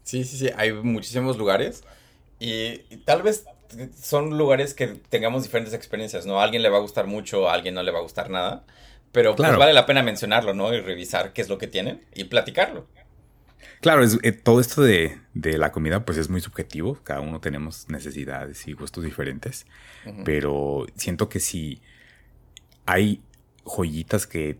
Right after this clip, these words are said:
Speaker 2: dices, "Es que esto lo tengo que compartir de alguna forma". <laughs>
Speaker 1: Ajá.
Speaker 2: Entonces,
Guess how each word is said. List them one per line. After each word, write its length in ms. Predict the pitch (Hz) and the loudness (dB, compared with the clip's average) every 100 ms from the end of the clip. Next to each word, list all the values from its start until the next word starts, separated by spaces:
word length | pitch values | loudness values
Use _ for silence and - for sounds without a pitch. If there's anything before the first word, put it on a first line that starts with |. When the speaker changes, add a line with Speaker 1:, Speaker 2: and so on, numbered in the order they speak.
| - | -6
Speaker 2:
dices, 440 | 90 85 78 - - | -4 -4 -6 -6 -6
"Es 160 | 95 | -4
que 100 | - | -4
esto 180 | 107 117 | -4 -2
lo 100 | 98 | -4
tengo 180 | 92 98 | -2 -2
que 100 | 101 | 0
compartir 580 | 104 98 82 76 - 92 | 0 -2 -2 -4 -4 0
de 60 | 92 | 0
alguna 280 | 87 90 | 0 -2
forma". 360 | 87 82 80 82 | -2 -4 -4 -4
<laughs> 400 | - - 123 - | -4 0 0 2
Speaker 1:
Ajá. 1040 | 98 - - - - - - - 147 117 87 | -4 -4 -10 -12 -10 -8 -4 -2 -2 -2 0
Speaker 2:
Entonces, 560 | 87 90 87 98 - | 0 0 0 -2 -4